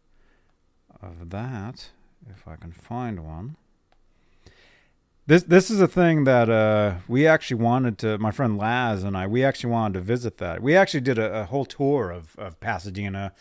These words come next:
Hollywood, video up there on playback. Actually, it's just easier if I just find it. I just put it in the, uh, Van Halen.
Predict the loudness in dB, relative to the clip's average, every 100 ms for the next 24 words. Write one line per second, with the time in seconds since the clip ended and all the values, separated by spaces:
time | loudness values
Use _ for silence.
0 | -20 -20 _ -2 2 4 2 -2 -4 -6
1 | -8 -12 _ _ _ _ _ _ _ _
2 | -8 2 4 6 4 4 2 2 0 -2
3 | -4 -18 _ _ _ _ _ -6 -6 -2
4 | 0 0 0 0 0 2 2 2 0 -6
5 | -20 -20 _ _ _ _ _ -14 -12 -12
6 | -14 -14 -18 -16 -16 -14 -16 -18 -20 -20
7 | -20 -20 -20 -20 _ -20 -20 -20 -20 -20
8 | -20 -20 -20 -20 -20 -20 -20 -20 _ _
9 | _ _ _ _ _ _ -20 -20 -20 -20
10 | -20 _ -14 -10 -6 -6 -6 -6 -8